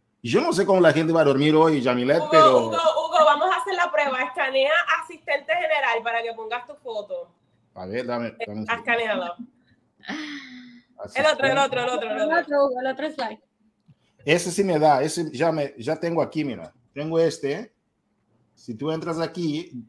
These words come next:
Speaker 1: te lleva directo a la página.
Speaker 3: Directo a adquirir tu
Speaker 2: Sí.
Speaker 3: boleto.
Speaker 1: A adquirir tu boleto. Tienen que comprar el boleto hoy, ya. Cuando
Speaker 3: Yes.
Speaker 1: tengo hambre, no como ayer, ni como mañana, como hoy.
Speaker 2: Come
Speaker 1: ¡Pum!
Speaker 2: ahora.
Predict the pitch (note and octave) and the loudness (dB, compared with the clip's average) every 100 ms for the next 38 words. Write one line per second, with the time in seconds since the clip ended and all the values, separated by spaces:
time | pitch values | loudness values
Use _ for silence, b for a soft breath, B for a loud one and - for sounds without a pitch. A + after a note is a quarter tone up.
0 | _ - C3 D#3 E3 C3+ B2+ C#3 D3+ D#3+ | _ -4 -2 0 0 0 0 -2 -4 -4
1 | C#3+ A#2+ D3+ D3 A2+ A2 A2+ A3 A3 B3+ | -4 -4 -4 -6 -4 -6 -8 -10 -6 -4
2 | B3 B3 D#4 C4 B3+ C4+ C4 B3+ D4+ C#4 | -4 0 2 2 0 0 0 0 2 4
3 | B3+ A3 - - - - C3+ C3 A#2+ D3+ | 4 2 -2 -16 -18 -6 -2 -2 -2 -2
4 | D#3+ D#3+ C#3+ D3+ C#3 G#2+ - _ - G3+ | 0 2 2 0 -2 -10 -14 _ 0 2
5 | A#3+ A3 G3 F3+ G#3+ G3+ F3+ F#3+ G3+ F3 | 4 2 4 4 4 6 6 6 4 0
6 | B2 - G3+ A#3 F3+ B2 F#2+ A#2+ G3 G#3+ | -4 4 8 10 8 4 -2 2 6 6
7 | F3 - - _ _ D#3 A3+ B3 A#3 G3+ | 4 -2 -12 _ _ -2 2 4 4 2
8 | G3+ G#3+ G#3+ G#3 G3+ G#3 G3 F3+ G3 G3 | 2 0 2 0 2 4 4 6 4 2
9 | F#3+ G3+ G3 F3 F#3+ F#3 E3 F3+ F#3 C#4+ | 2 2 2 4 4 4 2 2 6 8
10 | D#4 E4 D#4+ D#4+ D#4+ C#4+ A#3 A3 | 8 8 8 6 6 4 2 -2